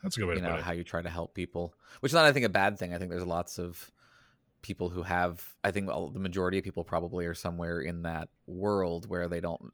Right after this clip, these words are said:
Speaker 2: necessarily have, you know, clearly carved out ethical principles. They probably have,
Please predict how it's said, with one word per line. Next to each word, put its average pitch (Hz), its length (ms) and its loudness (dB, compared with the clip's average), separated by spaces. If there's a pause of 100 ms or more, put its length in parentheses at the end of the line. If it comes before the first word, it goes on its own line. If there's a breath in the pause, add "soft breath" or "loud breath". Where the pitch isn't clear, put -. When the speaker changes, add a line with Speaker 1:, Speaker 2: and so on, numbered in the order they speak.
Speaker 2:
necessarily 85 560 -2
have, 87 500 -2 (420 loud breath)
you 95 100 -4
know, 90 100 0
clearly 101 460 2
carved 90 500 2
out 87 360 4
ethical 87 340 -2
principles. 98 680 0
They 87 120 0
probably 87 300 -2
have, 85 360 -2